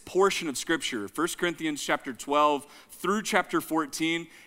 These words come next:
is misused and misrepresented by many, especially the cults, especially people that love to take Scripture and twist it and make it into what they need it to be for them and for what is convenient. Uh, this is very misrepresented. So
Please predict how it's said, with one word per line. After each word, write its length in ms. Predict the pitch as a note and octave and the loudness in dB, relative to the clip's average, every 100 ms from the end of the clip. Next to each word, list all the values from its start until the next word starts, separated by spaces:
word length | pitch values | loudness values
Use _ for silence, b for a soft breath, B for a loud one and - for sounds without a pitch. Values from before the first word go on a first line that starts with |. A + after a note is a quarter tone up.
| B | B
is 320 | C#3 B2+ G#2+ | 0 0 -2
misused 760 | C3+ F#3+ G3 E3 E3+ F3 D#3 - | 0 0 0 -4 -4 -4 -8 -8
and 160 | A#2+ | -4
misrepresented 920 | C#3 D3+ D#3 D3 C#3 A#2 C3 A#2 G#2 | -2 -2 0 -2 -2 -4 -2 -4 -4
by 160 | F#2+ G#2+ | -4 -4
many, 460 | G#2 A2 F#2 E2 D#2+ | -4 -6 -8 -12 -14
especially 540 | - - G3+ G3 - E3+ | -8 -2 0 0 0 -2
the 80 | |
cults, 500 | C#3+ C#3+ G#2+ - - - b b | -2 -4 -4 -6 -14 -14 b b
especially 420 | - - G3+ - G3 | -4 0 0 0 -2
people 320 | F#3 F3+ E3+ | -2 -2 2
that 140 | C#3+ | 4
love 320 | B2+ D3+ D#3+ | 6 4 2
to 80 | C#3+ | -4
take 240 | C3+ D#3+ - | -4 -4 -4
Scripture 500 | - D#3 C#3+ D3+ C#3 | -6 -4 -4 -4 -4
and 160 | G#2+ | -4
twist 380 | - C#3+ C#3 - | -8 -4 -4 -4
it 160 | D3 - B B | -6 -8 B B
and 160 | A2+ A#2+ | -4 2
make 180 | D3 | 2
it 100 | D#3+ | 2
into 200 | D3 C#3+ | 0 0
what 240 | C3+ C3 A#2 | 2 0 2
they 180 | C3 C3+ | 2 2
need 260 | B2+ C3+ | 2 0
it 140 | E3 - | 0 -4
to 140 | F3 | -4
be 320 | D#3+ F#3+ G#3 B B B | -2 -4 -6 B B B
for 260 | - E3 | 2 4
them 340 | D#3 D#3 E3 D3 | 4 2 2 0
and 160 | B2 | -4
for 140 | - C3 | -2 0
what 180 | C#3+ | 2
is 160 | D3+ C#3 | 0 -2
convenient. 640 | - A#2 G#2+ C3 E3 F#3 - B B | -6 -8 -4 -4 -2 -4 -6 B B
Uh, 260 | - A#2+ G#2+ | 0 0 0
this 300 | A#2 F3 - | 0 2 2
is 160 | C3 | -2
very 540 | G2+ G#2 D3+ E3 E3 D3+ | -8 -8 -6 0 2 2
misrepresented. 1000 | C#3 D3 - C3+ C3 A2+ B2 A#2 G2+ F#2+ | 0 -2 0 -2 -2 -4 -4 -6 -6 -4
So 260 | C3+ A#2+ | -2 -2